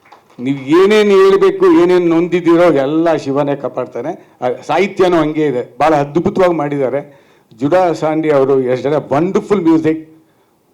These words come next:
ಕನ್ನಡದಲ್ಲಿ, ಆ, ಮುಡುಬಿ, ಆ, ಶಿಲ್ಪಾ ಮುಡುಬಿ ತುಂಬ ಚೆನ್ನಾಗಿ ಆಡಿದ್ದಾರೆ ಹಾಡನ್ನು. ಆ, of course ಮಂಗ್ಲಿ ತೆಲುಗುನಲ್ಲಿ ಎರಡು ಇವತ್ತು ಆರು ಗಂಟೆ ಮೂರು ನಿಮಿಷಕ್ಕೆ ಲಾಂಚ್ ಮಾಡ್ದು. ಆ,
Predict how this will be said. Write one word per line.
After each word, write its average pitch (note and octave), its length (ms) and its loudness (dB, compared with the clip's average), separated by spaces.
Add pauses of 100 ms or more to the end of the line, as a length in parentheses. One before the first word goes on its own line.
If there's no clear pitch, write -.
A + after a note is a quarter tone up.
(120)
ಕನ್ನಡದಲ್ಲಿ, D3 680 -2
ಆ, - 160 -8
ಮುಡುಬಿ, C3+ 640 -6
ಆ, A#2+ 220 -8 (420)
ಶಿಲ್ಪಾ F3 360 -2
ಮುಡುಬಿ C3 320 -4
ತುಂಬ D#3+ 260 -4
ಚೆನ್ನಾಗಿ D3 360 -4
ಆಡಿದ್ದಾರೆ A2+ 320 -8
ಹಾಡನ್ನು. A#2 340 -6 (760)
ಆ, A#2 60 -10 (280)
of D#3+ 180 -2
course - 260 -2
ಮಂಗ್ಲಿ D#3 440 0
ತೆಲುಗುನಲ್ಲಿ C#3+ 880 -6 (180)
ಎರಡು G3+ 280 2
ಇವತ್ತು F3 320 0
ಆರು D#3 260 2
ಗಂಟೆ D#3+ 220 -2
ಮೂರು C#3+ 280 -4
ನಿಮಿಷಕ್ಕೆ C#3+ 360 -8
ಲಾಂಚ್ C3 280 -4
ಮಾಡ್ದು. A#2+ 540 -6 (180)
ಆ, B2+ 80 -12